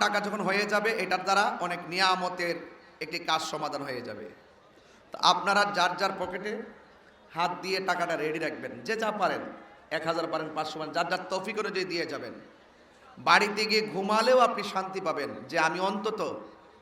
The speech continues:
গাবতলীর মাহফিলে গিয়ে, খুপির মাহফিলে গিয়ে আমি কিছু টাকা দিয়ে আসছি। একদিন আপনি সেই টাকার কথা ভুলে যাবেন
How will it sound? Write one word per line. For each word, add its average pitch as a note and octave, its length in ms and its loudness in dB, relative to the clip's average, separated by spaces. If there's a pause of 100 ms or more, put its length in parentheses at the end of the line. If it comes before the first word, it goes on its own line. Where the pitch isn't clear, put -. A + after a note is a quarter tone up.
(320)
গাবতলীর F3+ 560 2
মাহফিলে G3 360 2
গিয়ে, F#3+ 200 2
খুপির G3 380 -4
মাহফিলে F#3+ 440 0
গিয়ে A#3+ 160 4 (880)
আমি F3+ 200 4 (100)
কিছু F#3 180 -6 (100)
টাকা F3 160 0 (100)
দিয়ে E3 240 0
আসছি। - 300 -8 (840)
একদিন F3+ 360 2 (100)
আপনি G#3 180 -4 (140)
সেই G3 140 -2 (100)
টাকার G3 340 4
কথা F#3+ 160 -2
ভুলে F#3 320 -2
যাবেন D3 220 -2